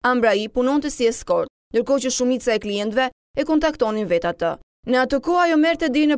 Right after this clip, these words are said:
pesëmbëdhjetë mijë lekë të reja për shërbimet që ofronte. Por pasi është dënuar me burg,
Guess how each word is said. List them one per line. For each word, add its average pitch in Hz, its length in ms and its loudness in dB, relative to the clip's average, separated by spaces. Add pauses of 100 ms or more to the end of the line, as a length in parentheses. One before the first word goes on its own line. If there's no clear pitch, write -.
pesëmbëdhjetë 302 640 0
mijë 277 160 2
lekë 208 160 -2
të 247 140 4
reja 233 260 2
për 247 160 0
shërbimet 247 480 0
që 202 140 0
ofronte. 175 420 -4 (300)
Por 254 160 4
pasi 285 300 4
është 262 160 2
dënuar 330 340 2
me 330 160 0
burg, 190 300 0